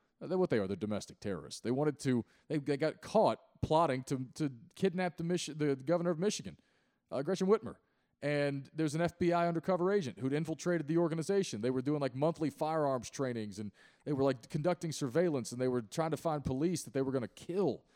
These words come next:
And then they were gonna kidnap the governor and, and take her to some remote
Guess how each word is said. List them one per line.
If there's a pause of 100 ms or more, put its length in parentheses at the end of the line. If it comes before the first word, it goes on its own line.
(180)
And
then
they
were
gonna
kidnap
the
governor (340)
and,
and
take
her
to
some
remote